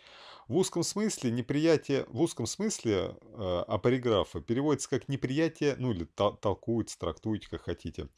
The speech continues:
Непри-, неприятие даров, в большем, широком смысле освобождение от накопительства,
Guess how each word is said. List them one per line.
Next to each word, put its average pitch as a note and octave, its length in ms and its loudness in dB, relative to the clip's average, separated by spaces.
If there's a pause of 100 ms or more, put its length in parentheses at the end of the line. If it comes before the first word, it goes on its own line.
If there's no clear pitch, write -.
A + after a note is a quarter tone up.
(300)
Непри-, B2+ 480 -2
неприятие C#3+ 680 2
даров, C#3 420 2
в E2 160 -12
большем, C3+ 560 2
широком A2+ 520 -2
смысле F#2+ 420 -6
освобождение G#2+ 720 -2
от A2 160 -8
накопительства, F#2 840 -6